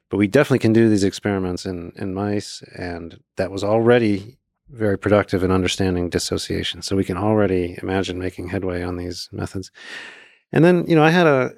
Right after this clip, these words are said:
and this, this does map onto the non-psychedelic human experience.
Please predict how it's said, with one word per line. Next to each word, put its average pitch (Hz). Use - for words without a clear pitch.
and 139
this, -
this -
does 175
map 139
onto 131
the 117
non-psychedelic 113
human 101
experience. 101